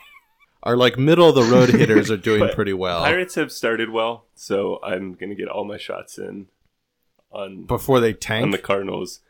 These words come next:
Speaker 2: before they completely fall apart, as we
Speaker 1: Yeah.
Speaker 2: know that they're gonna do.
Speaker 1: Yeah, 'cause they have no one. They've traded away all their good players.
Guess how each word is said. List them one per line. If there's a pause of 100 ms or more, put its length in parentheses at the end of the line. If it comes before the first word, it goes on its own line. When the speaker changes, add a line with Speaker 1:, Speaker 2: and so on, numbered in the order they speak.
(140)
Speaker 2:
before
they
completely
fall
apart, (100)
as
we
Speaker 1:
Yeah.
Speaker 2:
know
that
they're
gonna
do. (400)
Speaker 1:
Yeah,
'cause
they
have
no
one.
They've
traded
away
all
their
good
players.